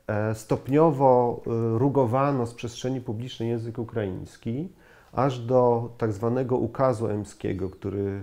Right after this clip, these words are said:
y, który, który wy-, wydany został w tysiąc osiemset siedemdziesiątym szóstym roku, e, w którym zakazano, e, publikowania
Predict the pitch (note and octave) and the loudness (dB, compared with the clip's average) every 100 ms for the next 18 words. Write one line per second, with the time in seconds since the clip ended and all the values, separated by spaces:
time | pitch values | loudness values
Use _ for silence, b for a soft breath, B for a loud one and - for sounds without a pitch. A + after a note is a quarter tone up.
0 | F#2+ F#2+ G2 F#2+ - G#2 G2+ G#2+ - G#2+ | -10 -10 -10 -10 -10 -8 -8 -10 -10 -8
1 | G2+ - G2+ G#2+ A2 G2+ A2 A#2 A#2 A2+ | -8 -8 -10 -6 -4 -2 2 2 2 -2
2 | G#2+ A2+ - G#2+ G#2 - A2+ A#2+ A2+ G#2+ | -4 -6 -6 -4 -6 -6 -6 -6 -8 -10
3 | G#2 G#2+ G#2+ - A#2 A2 - G#2+ A2 G#2+ | -6 -6 -6 -6 -8 -10 -14 -12 -6 -2
4 | G#2 - A#2 C3 - B B B B - | -2 -2 -6 -6 -8 B B B B -4
5 | G#2 G#2+ G#2+ A2 A2+ G#2+ G#2+ A2 - - | 0 2 2 0 -2 -4 -6 -10 -14 -20
6 | - C#3 C#3+ B2+ B2+ - G#2 C#3 D3+ B2+ | 0 4 4 4 0 -4 -4 -2 0 -2
7 | C3 D#3 D3 B2 A2+ - B B B - | 0 0 0 -2 -4 -6 B B B -6
8 | G#2+ A2 A2+ A2+ C#3 C3+ C3 D3 A#2+ C#3 | -2 0 -2 -2 -4 -4 -4 -4 -2 0
9 | C3 A2+ G2+ F#2+ | 0 0 -2 -4